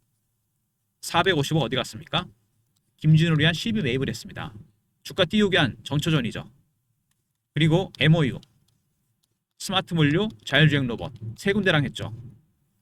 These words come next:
이렇게 이슈를 띄웁니다. 일단 개인 큰손이 충분히 매집을 하고 있고 아직도 매집 중이죠. 두 번째, 김진우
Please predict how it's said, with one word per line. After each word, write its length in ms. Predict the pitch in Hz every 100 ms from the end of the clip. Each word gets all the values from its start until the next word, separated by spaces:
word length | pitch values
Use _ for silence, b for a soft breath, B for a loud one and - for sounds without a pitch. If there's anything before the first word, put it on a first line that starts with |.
| _ _ _ _ _ _ _
이렇게 380 | - 170 180 196
이슈를 320 | 143 - 170
띄웁니다. 440 | 160 190 147 90 - _ _ _ _ _ _ _ _ _ _ _ _ _ _ _ _ _ _ _ B B
일단 440 | 156 165 220 107 _ _ _ _ _ _ _ _ _ _ _ _ _ _ _ _ _ _ - -
개인 320 | 156 208 208
큰손이 500 | 233 196 180 220 - _ _
충분히 360 | - 214 208 190
매집을 300 | 135 147 147
하고 160 | 165 120
있고 360 | 113 101 110 - -
아직도 220 | 147 151
매집 240 | 160 151 160
중이죠. 460 | 156 135 98 123 - - _ _ _ _ _ _
두 80 | 135
번째, 300 | 156 151 110 - _ _ _ _ _ _ _ _ _ _ _ _ _
김진우 480 | - 175 175 160 90